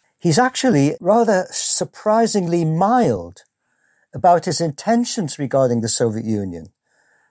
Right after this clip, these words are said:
He says, "Well, the Soviet Union's got its problems. They're not my problems directly. I don't really want to get involved in that. My real aim with Animal Farm is to warn the British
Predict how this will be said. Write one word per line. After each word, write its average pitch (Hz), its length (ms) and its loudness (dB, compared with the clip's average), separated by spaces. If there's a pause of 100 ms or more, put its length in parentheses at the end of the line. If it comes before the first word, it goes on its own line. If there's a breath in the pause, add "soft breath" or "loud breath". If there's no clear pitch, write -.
(160)
He 170 120 -6
says, 196 480 2 (260)
"Well, 294 400 4 (420)
the 170 80 -14
Soviet 233 360 0
Union's 208 380 2
got 208 180 2
its 202 140 -2
problems. 214 680 -2 (580)
They're 214 160 4
not 190 180 2
my 165 160 4
problems 156 460 -2
directly. 151 720 0 (420)
I 175 100 0
don't 190 160 4
really 160 180 2
want 147 160 2
to 139 60 0
get 127 200 -4
involved 156 400 2
in 143 120 -2
that. 147 480 -2 (840)
My 147 160 4
real 220 400 2
aim 135 200 2
with 123 140 -2
Animal 117 320 -2
Farm 127 420 -2
is - 180 -8
to - 120 -10
warn 180 560 0
the 156 60 -4
British 151 680 -4